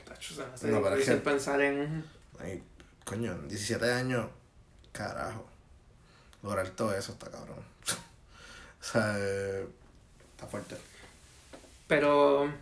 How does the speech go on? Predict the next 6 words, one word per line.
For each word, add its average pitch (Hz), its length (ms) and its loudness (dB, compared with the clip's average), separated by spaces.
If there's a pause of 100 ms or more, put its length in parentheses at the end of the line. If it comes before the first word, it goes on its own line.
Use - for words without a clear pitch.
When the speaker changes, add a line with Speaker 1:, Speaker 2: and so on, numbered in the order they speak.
(960)
Speaker 1:
nada, 214 260 8
continuando 147 520 2
un 208 120 4
poco, 202 440 4 (120)
Speaker 2:
Ajá, 131 180 2 (140)
ajá. 151 80 -2